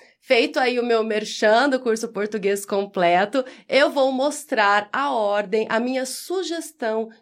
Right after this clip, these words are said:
de ordem de estudo para a língua portuguesa para concurso público.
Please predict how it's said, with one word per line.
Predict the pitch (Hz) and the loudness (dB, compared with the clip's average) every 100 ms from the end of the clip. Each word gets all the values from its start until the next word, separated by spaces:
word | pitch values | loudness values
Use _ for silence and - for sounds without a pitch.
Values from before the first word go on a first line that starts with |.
| - | -12
de | 220 254 | -2 2
ordem | 208 202 190 208 208 | 4 4 2 -2 -2
de | 208 | -4
estudo | 208 - 202 185 196 | -8 -8 -6 -6 -6
para | 196 202 226 | -2 0 0
a | 240 | -2
língua | 226 226 233 | -4 -4 -6
portuguesa | 220 233 214 190 | -8 -6 -4 -4
para | 202 214 | -6 -8
concurso | 220 214 214 247 | -6 -6 -8 -8
público. | - 180 139 143 - 113 | -2 -2 -2 -8 -10 -14